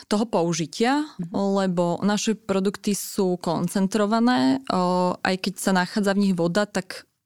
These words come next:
Speaker 1: ono, mm, sú naozaj tak koncentrované, že vlastne vy si ich viete riediť aj ďalej.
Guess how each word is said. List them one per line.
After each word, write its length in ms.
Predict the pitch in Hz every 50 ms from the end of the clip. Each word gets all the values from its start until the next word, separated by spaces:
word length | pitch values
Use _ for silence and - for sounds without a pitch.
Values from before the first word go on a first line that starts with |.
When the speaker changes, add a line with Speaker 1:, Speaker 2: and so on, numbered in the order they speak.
| _
Speaker 1:
ono, 320 | _ 185 190 190 190 190 190 _ _ _ _ _ _
mm, 400 | - 190 190 185 185 190 190 190 - - - _ _ _
sú 140 | _ - -
naozaj 300 | 220 208 208 208 208 208 196
tak 140 | - 202 -
koncentrované, 680 | - 190 190 185 - 202 196 190 202 196 196 196 196 196
že 100 | 185 196
vlastne 280 | 180 175 180 - - 190
vy 80 | 180
si 120 | 170 - -
ich 100 | 190 180
viete 300 | 180 180 175 - - 202
riediť 380 | 185 175 170 170 175 180 185 175
aj 120 | 185 165 160
ďalej. 420 | 160 165 156 165 185 202 226 247